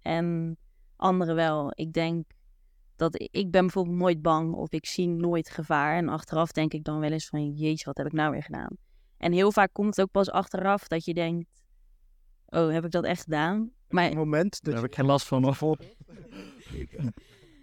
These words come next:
Speaker 1: Ja, tuurlijk. Eh, soms het, het, ga je tussen twee mensen door die super dicht tegen elkaar gaan. En dan ga je gewoon dwars doorheen omdat je ziet, "Oh, de sprint komt eraan." En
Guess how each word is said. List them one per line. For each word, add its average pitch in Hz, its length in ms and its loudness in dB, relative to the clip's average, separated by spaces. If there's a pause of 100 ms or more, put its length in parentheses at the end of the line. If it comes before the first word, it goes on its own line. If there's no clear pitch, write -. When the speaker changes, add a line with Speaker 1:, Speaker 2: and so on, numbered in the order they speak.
(340)
Speaker 1:
Ja, 185 240 8
tuurlijk. 185 680 0
Eh, 180 680 2
soms 196 480 0
het, 180 160 -6
het, 185 260 2
ga 180 200 0
je 185 220 0
tussen 202 300 -2
twee 190 220 2
mensen 196 340 2
door 180 220 0
die 180 120 -6
super 202 320 -4
dicht 190 200 0
tegen 185 220 0
elkaar 185 400 2
gaan. 165 140 -2
En 165 140 2
dan 170 140 0
ga 180 120 -4
je 175 100 2
gewoon 190 180 0
dwars 190 280 2
doorheen 196 260 2
omdat 190 180 0
je 185 60 -8
ziet, 196 300 -4
"Oh, 190 160 6
de 185 60 -8
sprint 208 320 0
komt 175 220 -4
eraan." 143 300 -6 (840)
En 180 280 0